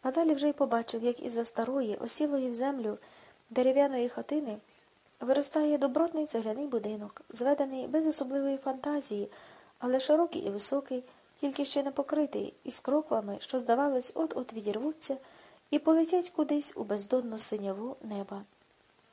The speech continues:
Такі були якісь тонкі, легкі, ажурні, чи що. «Ви погодилися, доки їхали»,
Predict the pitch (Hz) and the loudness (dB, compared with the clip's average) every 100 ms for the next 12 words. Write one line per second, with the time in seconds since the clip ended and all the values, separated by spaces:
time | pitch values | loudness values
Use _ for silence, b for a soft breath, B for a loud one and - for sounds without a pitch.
0 | _ - - 233 - 226 226 233 226 220 | _ -20 -8 -6 -2 -2 0 0 0 -2
1 | 214 - 208 202 226 269 262 220 220 202 | -4 -4 -6 -6 -8 -8 -6 -4 -6 -8
2 | - 262 269 262 B _ - 214 208 262 | -12 -6 -6 -8 B _ -10 -8 -4 -4
3 | 285 240 - - 202 202 - 247 254 _ | -6 -12 -14 -8 -4 -4 -4 -6 -8 _
4 | b b b _ - - - - - - | b b b _ -20 -20 -20 -20 -20 -20
5 | _ _ _ _ _ _ _ _ _ _ | _ _ _ _ _ _ _ _ _ _
6 | - 277 254 254 285 285 302 269 247 - | -4 4 6 6 4 2 2 2 2 2
7 | 233 226 233 247 226 214 - 208 | 0 0 -2 -2 -4 -4 -6 -6